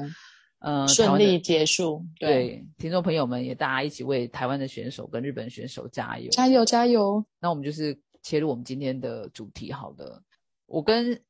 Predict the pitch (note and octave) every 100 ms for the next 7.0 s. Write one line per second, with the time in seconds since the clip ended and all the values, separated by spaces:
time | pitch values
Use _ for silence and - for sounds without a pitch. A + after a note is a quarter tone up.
0 | _ F3+ D#3+ D3+ D#3+ F#3+ F3 D#3 D#3+ F3
1 | D#3+ C#3 C3 E3 F3 D#3+ - C3 D3+ D3
2 | C#3 C#3 C#3+ C#3+ C#3 - - A2 D#3 C#3+
3 | E3+ E3 D3+ - - - A#2+ B2+ - A#2
4 | A#2+ G#2+ C3+ A#2+ A#2+ A#2+ F3 D#3+ D#3+ _
5 | _ - D3 E3+ F3 B2+ C3+ D3+ D3 D#3+
6 | B2 - B2+ G#2+ - A#2 A#2+ - D2 D2